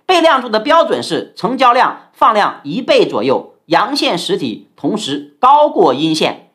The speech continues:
我们来看下面的一个分析，果然倍量它出现的位置一般就是主力试盘的位置，因为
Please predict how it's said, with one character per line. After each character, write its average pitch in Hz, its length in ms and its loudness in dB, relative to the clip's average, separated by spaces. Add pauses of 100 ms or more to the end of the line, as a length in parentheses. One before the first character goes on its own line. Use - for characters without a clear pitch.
(200)
我 196 100 0
们 247 80 0
来 254 140 2
看 247 200 0
下 247 280 0
面 202 180 0
的 151 80 0
一 147 100 4
个 156 160 2
分 226 200 -4
析， 214 360 -6 (140)
果 190 160 2
然 196 380 0 (260)
倍 349 200 2
量 262 340 0 (340)
它 269 240 2
出 - 180 -8
现 277 220 0
的 214 60 0
位 220 160 2
置 117 280 -10
一 254 140 -4
般 254 260 0
就 233 140 0
是 165 300 -6 (180)
主 120 260 -4
力 175 320 -2
试 - 300 -6
盘 113 240 -4
的 123 80 -10
位 135 160 2
置， 92 300 -14
因 294 180 0
为 240 320 -2